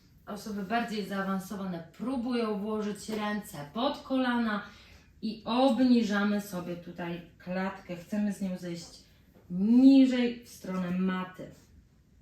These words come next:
Jeśli wam bardzo przeszkadzają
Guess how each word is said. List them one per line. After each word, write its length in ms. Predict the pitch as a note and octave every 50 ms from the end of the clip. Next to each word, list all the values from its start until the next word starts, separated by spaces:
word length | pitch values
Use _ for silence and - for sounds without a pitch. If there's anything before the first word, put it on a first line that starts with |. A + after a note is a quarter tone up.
| - _ _ _ _ _ _ - _ _ _ _ _ _ _ _ - - - - - _ _ - - - _ _ _ _ - - - - - - - - - - - _ _ - - - - - - - - - - _ - F#3
Jeśli 460 | F#3+ A3+ C4+ C#4+ C#4 - A3 A3 G3
wam 260 | F#3+ F#3+ F#3+ F#3+ F3+ E3+ D#3+
bardzo 440 | F3 G#3+ A#3+ C#4+ D4+ D4 G#3+ A#3 A3+
przeszkadzają 880 | F#3+ - - A#3 G3+ - - A3+ G#3+ F#3+ A3 A3 G#3 G#3 G#3 F#3+ F3